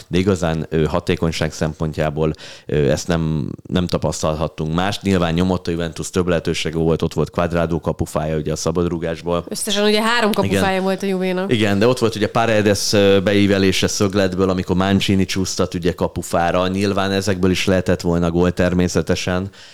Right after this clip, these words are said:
Speaker 1: ö, de összességében játékban, ö, a fu-, a, hogy mondjam, a támadó futballban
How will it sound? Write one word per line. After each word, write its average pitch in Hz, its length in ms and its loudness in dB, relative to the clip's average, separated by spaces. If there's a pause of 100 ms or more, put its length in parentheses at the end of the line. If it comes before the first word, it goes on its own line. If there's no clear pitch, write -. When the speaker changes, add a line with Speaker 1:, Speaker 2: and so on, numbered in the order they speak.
(160)
Speaker 1:
ö, 87 300 2 (180)
de 98 100 2
összességében 95 720 0
játékban, 95 1000 0 (340)
ö, 85 480 4
a - 100 -2
fu-, 101 240 -2
a, 87 280 2 (240)
hogy 95 120 -2
mondjam, 87 200 -4
a 82 300 -2 (260)
támadó 120 340 0
futballban 101 840 -2